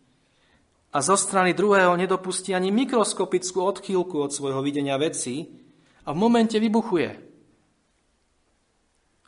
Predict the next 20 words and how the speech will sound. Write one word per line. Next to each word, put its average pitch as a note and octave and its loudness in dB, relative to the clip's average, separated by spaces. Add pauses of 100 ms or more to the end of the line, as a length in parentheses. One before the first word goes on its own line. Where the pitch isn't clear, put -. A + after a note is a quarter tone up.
A - -12
život F#3 -2
s - -12
takýmto B2+ -6
človekom C3 -6
je A#2 -8
peklo C3 -8
na D3 -8
zemi. A2+ -14 (4000)
Ale B2+ -8
keď C3+ -6
príde D#3 -2
to, C#3+ -6
čo C#3 -8
sa - -8
udialo C3 -6
v C3+ -10
tejto B2+ -10
pasáži, A2+ -8 (640)
keď - -12